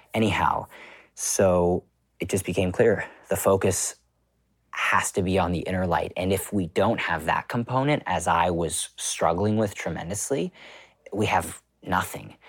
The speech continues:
We could take in all the light in the world, all the sunlight, and, and still continue to struggle. So for me, my goal and my mission has become to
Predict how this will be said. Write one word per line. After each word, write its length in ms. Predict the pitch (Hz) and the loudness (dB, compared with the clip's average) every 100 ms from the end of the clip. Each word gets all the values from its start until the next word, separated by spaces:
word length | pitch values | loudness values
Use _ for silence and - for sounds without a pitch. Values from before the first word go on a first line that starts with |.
| - - | -10 -2
We 80 | |
could 120 | 104 87 | 0 2
take 220 | 104 95 | 0 2
in 80 | 101 | 2
all 140 | 95 | 4
the 80 | 90 | 4
light 160 | 90 | 2
in 60 | 80 | 2
the 60 | 85 | 0
world, 460 | 90 92 85 92 - _ - | 2 4 2 0 -8 _ -4
all 140 | 90 | 0
the 60 | 92 | 0
sunlight, 460 | 92 92 87 80 - | 0 0 0 -2 -4
and, 320 | 90 82 82 - | -4 -2 -4 -4
and 140 | 85 | -6
still 200 | - 92 | -2 -2
continue 460 | 85 87 - 87 80 | -2 -4 -4 -4 -4
to 140 | - | -6
struggle. 380 | - - 87 85 | -6 -2 0 0
So 340 | - 85 82 - - - | -2 0 0 -2 -20 -4
for 180 | - | 2
me, 320 | 92 104 113 110 | 4 4 4 4
my 380 | 92 90 95 82 | 4 4 2 0
goal 460 | 95 80 85 98 101 | 2 4 4 4 2
and 140 | 90 | 2
my 120 | 87 | 2
mission 400 | 82 87 - 92 | 2 0 0 -2
has 300 | 85 85 82 | -2 -2 -4
become 500 | 85 87 - 87 85 | -4 -6 -4 -4 -4
to 400 | 82 90 82 78 | -4 -4 -4 -4